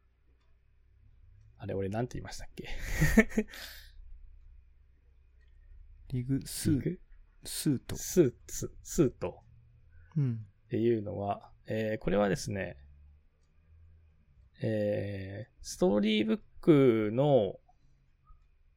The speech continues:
Speaker 1: えー、内容をスクリーンショッ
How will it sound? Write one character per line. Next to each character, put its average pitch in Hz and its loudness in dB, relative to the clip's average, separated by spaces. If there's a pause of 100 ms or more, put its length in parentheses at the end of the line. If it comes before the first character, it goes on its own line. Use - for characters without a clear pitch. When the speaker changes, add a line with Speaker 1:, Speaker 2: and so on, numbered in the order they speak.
(120)
Speaker 1:
え 107 2
ー、 120 -4
内 120 2
容 117 6
を 113 0 (760)
ス - -8
ク 170 4
リ 175 4
ー 175 0
ン 165 2
シ - -2
ョ 175 6
ッ - -12